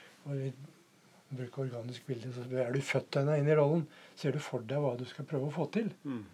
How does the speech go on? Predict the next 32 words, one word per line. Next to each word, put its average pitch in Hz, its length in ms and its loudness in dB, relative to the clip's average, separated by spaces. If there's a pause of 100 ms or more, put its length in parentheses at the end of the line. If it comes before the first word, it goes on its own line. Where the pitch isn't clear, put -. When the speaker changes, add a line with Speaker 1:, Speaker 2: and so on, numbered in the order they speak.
(140)
Speaker 1:
For 147 80 -4
det 147 160 2
må 170 80 4
jo 160 80 2
ligge 147 220 2
i 143 80 0
bunn. 202 200 4 (680)
Ellers 131 160 -4
så 165 160 6
er 127 220 4
det 117 80 -8
jo 131 40 -10
ikke 160 140 -2
ledelse, 113 340 -2
det 139 80 -4
er 143 140 2
ledelse 113 180 -12
på 147 80 -6
tomgang. 147 360 0 (260)
Speaker 2:
Ja. 131 160 -2
Speaker 1:
Det 156 80 -4
må 139 80 0
være 151 100 0
ledelse 135 400 0
i 139 60 -6
forhold 127 240 -4
til - 100 -10
å 139 60 -8
skrive 123 400 -4
en 127 60 -8 (320)
historie 151 440 0
på 165 200 -10